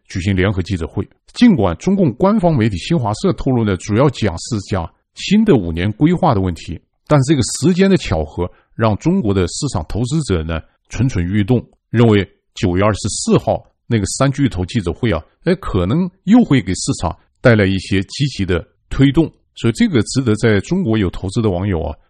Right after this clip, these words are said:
高度关注。第二个相关的信息呢是路透社独家报道，他宣称，消息人士称中国要求券商暂停在香港的实体资产业务。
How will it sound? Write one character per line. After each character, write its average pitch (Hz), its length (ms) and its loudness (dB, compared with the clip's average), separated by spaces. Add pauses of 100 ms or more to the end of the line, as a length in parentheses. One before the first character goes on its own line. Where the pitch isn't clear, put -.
(120)
高 98 140 0
度 - 80 -4
关 87 200 -2
注。 85 220 -8 (240)
第 202 120 2
二 247 180 6
个 143 120 4
相 143 240 0
关 139 140 2
的 110 320 2
信 - 300 -2
息 117 160 -2
呢 110 160 2
是 95 260 -4 (260)
路 156 120 -4
透 160 80 2 (100)
社 214 140 4
独 - 160 -2
家 98 160 2
报 90 180 0
道， 85 200 -2 (240)
他 147 100 0
宣 160 240 2
称， 147 200 0
消 208 240 2
息 160 120 2
人 120 140 4
士 117 140 -4
称 131 260 -2 (260)
中 226 200 2
国 143 120 4
要 139 160 4
求 104 180 -2
券 123 260 -2
商 113 220 -6 (200)
暂 82 320 -2
停 120 200 -6
在 131 140 0
香 175 320 -2
港 95 180 -2
的 87 140 -4 (260)
实 - 340 -2
体 - 160 -8
资 156 260 -6
产 87 180 -4
业 151 140 2
务。 98 240 -2